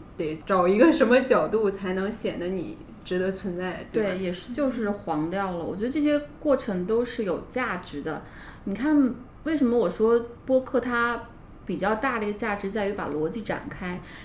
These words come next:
Speaker 2: 因为你表达一个观点、表达一个态度特别容易，甚至你表达一个情绪，你说我愤怒都很容易。但是你看管理学上说，如果说公司出了个问题，你要连问五个为什么，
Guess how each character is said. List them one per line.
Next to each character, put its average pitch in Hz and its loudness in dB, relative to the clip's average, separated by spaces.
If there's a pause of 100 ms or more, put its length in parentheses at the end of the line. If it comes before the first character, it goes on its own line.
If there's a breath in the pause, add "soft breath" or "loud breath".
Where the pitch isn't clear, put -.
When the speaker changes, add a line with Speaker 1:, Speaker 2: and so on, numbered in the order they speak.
Speaker 2:
因 285 4
为 320 8
你 277 8
表 262 6
达 107 0
一 214 2
个 254 2
观 285 6
点、 - 0 (260)
表 175 0
达 143 -2
一 208 0
个 240 4
态 254 0
度 214 -2
特 208 -2
别 180 0
容 160 -2
易， 262 -2
甚 - -4
至 262 2
你 247 4
表 233 -2
达 - -6
一 - -2
个 208 -2
情 - -4
绪， - -8
你 170 -4
说 196 -4
我 185 -2
愤 214 0
怒 175 -4 (240 loud breath)
都 302 2
很 240 2
容 156 0
易。 196 -2 (320 loud breath)
但 311 6
是 285 4
你 190 -2
看 269 4
管 226 6
理 247 4
学 208 -2
上 214 0
说， 220 2 (240 loud breath)
如 226 -2
果 233 8
说 208 2
公 208 -4
司 220 -4
出 220 -2
了 220 4
个 196 0
问 196 0
题， 156 -6 (320 loud breath)
你 185 -2
要 208 6
连 208 2
问 262 4
五 165 -2
个 180 0
为 226 8
什 185 0
么， 139 -4